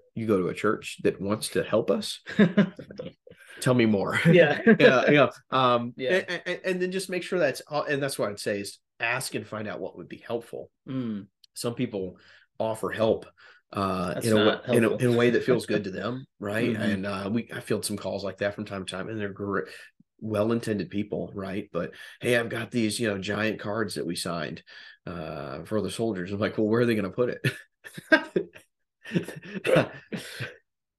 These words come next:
Speaker 1: Better yet, how
Speaker 2: Yeah.
Speaker 1: mu-, how, how would you <laughs> like me to get this to them?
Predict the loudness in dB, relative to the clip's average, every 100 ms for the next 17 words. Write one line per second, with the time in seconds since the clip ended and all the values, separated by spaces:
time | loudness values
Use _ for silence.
0 | _ _ _ _ _ _ 0 2 4 4
1 | 4 2 2 -4 -20 _ _ _ -4 -2
2 | 2 2 2 -4 -6 -8 -6 -2 -2 -2
3 | -2 -2 -2 -4 -6 -8 -10